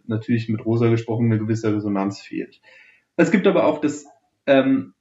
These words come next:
das, das Größenselbst und das Selbstobjekt. Das heißt, man ordnet sich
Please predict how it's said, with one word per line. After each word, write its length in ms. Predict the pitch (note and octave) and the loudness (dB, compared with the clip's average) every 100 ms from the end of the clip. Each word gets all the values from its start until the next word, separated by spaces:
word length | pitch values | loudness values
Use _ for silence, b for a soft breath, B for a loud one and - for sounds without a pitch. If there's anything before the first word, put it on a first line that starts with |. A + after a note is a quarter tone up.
| _ _ _ _ - | _ _ _ _ -10
das, 340 | C3 C3 - - | -6 -6 -8 -14
das 320 | - C#3+ - | -4 -4 2
Größenselbst 540 | D3 F3+ F3 D#3+ D#3+ | 4 4 4 2 0
und 80 | C#3 | -4
das 120 | C3 | -2
Selbstobjekt. 840 | C#3+ C#3+ - C3+ A#2+ C#3+ A#2+ - | 0 0 -2 -6 0 0 0 -2
Das 140 | A#2+ A#2+ | -6 2
heißt, 240 | C3+ C3+ | 2 2
man 240 | C#3 B2+ C3 | 0 2 4
ordnet 440 | C3 F3 F3+ - | 4 6 2 -2
sich 400 | - D#3+ - | 0 0 -2